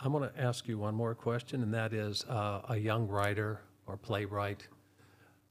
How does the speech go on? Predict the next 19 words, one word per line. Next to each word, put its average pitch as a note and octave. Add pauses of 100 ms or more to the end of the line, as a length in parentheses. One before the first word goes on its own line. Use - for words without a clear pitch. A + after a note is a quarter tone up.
(200)
comes A2+
to -
you G#2
and G2+
says, -
"Father A#2
Beck, G2+
I A#2
really A#2+
wanna G#2+
write, G#2
and F#2
I G2+
wanna A2
make G#2+ (160)
books, -
and A#2+
I A2
wanna A2+